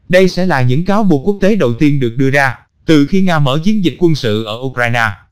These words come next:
và sau nhiều tháng làm việc của các nhóm điều tra đặc biệt thuộc I C C. Trưởng công tố I C C Karim Khan đã đến thăm Ukraine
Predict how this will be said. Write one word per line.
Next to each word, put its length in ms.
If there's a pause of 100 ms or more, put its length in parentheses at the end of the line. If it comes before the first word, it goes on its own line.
(160)
và 180
sau 200
nhiều 280
tháng 200
làm 180
việc 160
của 120
các 180
nhóm 180
điều 140
tra 220
đặc 220
biệt 180
thuộc 200
I 100
C 40
C. 240 (840)
Trưởng 180
công 200
tố 300
I 120
C 40
C 360
Karim 300
Khan 260
đã 80
đến 200
thăm 300
Ukraine 520